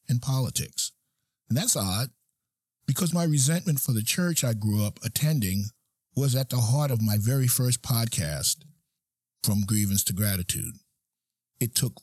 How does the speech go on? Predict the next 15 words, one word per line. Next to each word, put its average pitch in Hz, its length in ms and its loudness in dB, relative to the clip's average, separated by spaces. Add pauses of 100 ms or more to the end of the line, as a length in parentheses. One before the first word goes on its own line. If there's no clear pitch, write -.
forty-five 165 600 0
episodes 123 600 0
for 113 100 0
me 113 120 2
to 110 80 0
get 120 220 0
over 170 240 2
that 117 180 0
resentment, 90 640 -2 (1040)
but 139 140 0
it's 202 100 2
all 190 160 0
behind 165 320 2
me 131 80 2
now. 90 380 -6